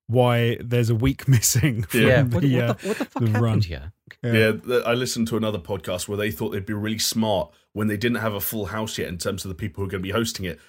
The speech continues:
Speaker 2: So they did episode zero as kinda like a precursor episode, and they cursed that decision for the rest of their
Speaker 1: <laughs>
Speaker 2: lives.
Speaker 1: Yeah.
Speaker 2: Uh, that podcast no longer runs, so do the maths.
Speaker 3: Wow.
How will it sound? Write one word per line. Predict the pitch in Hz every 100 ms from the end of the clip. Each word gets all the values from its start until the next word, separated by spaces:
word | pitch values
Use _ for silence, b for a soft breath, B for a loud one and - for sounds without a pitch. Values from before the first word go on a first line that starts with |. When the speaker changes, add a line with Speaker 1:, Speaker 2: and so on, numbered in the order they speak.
| -
Speaker 2:
So | 120
they | 107 107
did | 110 -
episode | 113 110 113 110
zero | 90 113 113 117 151 165 b -
as | 107
kinda | 120
like | 104 107
a |
precursor | - 135 123 107 95 92
episode, | 85 - 85 85 b b -
and | 110
they | 104 101 90 - -
cursed | 120 107 95
that | 101 87 -
decision | 107 95 101 85 90
for | 87
the | 95
rest | 92 98 110
of | 156
their | 151 175
Speaker 1:
<laughs> | 160
Speaker 2:
lives. | 151 131 -
Speaker 1:
Yeah. | - - - - - -
Speaker 2:
Uh, | 101
that | 104 190 -
podcast | 117 113 110 104 113 - b b
no | 101 123
longer | 143 143 131
runs, | 143 175 110 90
so | - - 113 107
do | 104 110 120 123
the |
maths. | 131 143 - -
Speaker 3:
Wow. | 107 127